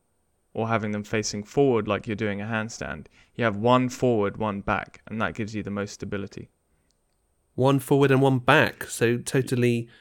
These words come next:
Speaker 2: um,
Speaker 1: Yeah, why, why, why have you got to be symmetrical all the time?
Speaker 2: Yeah, I suppose. <laughs> Okay.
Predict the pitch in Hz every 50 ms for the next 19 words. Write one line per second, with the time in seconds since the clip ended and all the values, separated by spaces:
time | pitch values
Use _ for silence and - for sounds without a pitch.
0 | _ _ _ - - - 120 123 117 113 113 113 110 113 113 113 _ _ _ _
1 | _ _ _ _ _ _ _ _ _ _ _ _ _ _ - - - - - -
2 | - - - _ 208 233 262 254 196 170 175 214 226 156 160 208 240 240 - -
3 | 170 220 247 254 247 240 220 240 226 233 214 214 208 - 220 208 - 208 202 226
4 | 226 - 175 - - 139 127 127 127 120 120 - 131 117 - 87 76 - - -
5 | - - - - _ _ _ _ _ _ - - - 123 120 120 143 190 269 -
6 | 196 - - - - - - - - 415 339 320 - - - - - 151 - -
7 | - - - - 165 - - 285 - _ _ - - - - _ _ _ _ _
8 | _ _ _ _ _ _ _ _ _ _ _ - - - - - - - - -
9 | - - - _ _ _ - 147 - - - 135 131 165 190